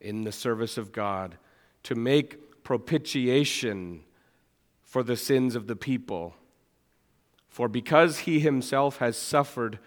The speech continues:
when tempted, he is able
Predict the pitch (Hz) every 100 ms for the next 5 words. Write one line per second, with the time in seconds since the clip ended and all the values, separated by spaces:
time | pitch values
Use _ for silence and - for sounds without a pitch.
0 | - _ 110 113 110 101 - 151 160 101
1 | 90 - _ _ _ _ _ _ _ _
2 | - 110 90 107 110 139 127 117 107 101